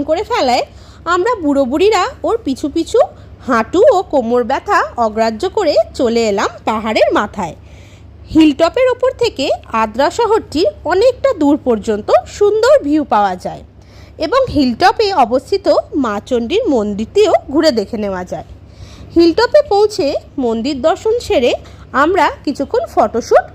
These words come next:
সেরে নিলাম। ফিরতি পথে স্থানীয় বাচ্চাদের থেকে স্বল্প মূল্যে শাল পাতায় বোনা সুন্দর সুন্দর কয়েকটি পাতার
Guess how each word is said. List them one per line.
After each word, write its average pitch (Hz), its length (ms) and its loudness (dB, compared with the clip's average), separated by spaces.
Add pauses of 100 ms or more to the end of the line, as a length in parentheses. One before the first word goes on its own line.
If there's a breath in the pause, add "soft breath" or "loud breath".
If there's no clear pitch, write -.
(260 loud breath)
সেরে 285 280 2
নিলাম। 175 340 -6 (520 loud breath)
ফিরতি 370 460 2
পথে 494 380 2 (420)
স্থানীয় 240 480 -4
বাচ্চাদের 247 600 -2
থেকে 392 260 0 (360)
স্বল্প 190 360 0 (100)
মূল্যে 339 400 4 (460 loud breath)
শাল 220 300 -2
পাতায় 349 400 -2
বোনা 427 280 2 (180)
সুন্দর 294 440 -2
সুন্দর 381 400 2 (160)
কয়েকটি 247 440 -2 (520 loud breath)
পাতার 285 380 0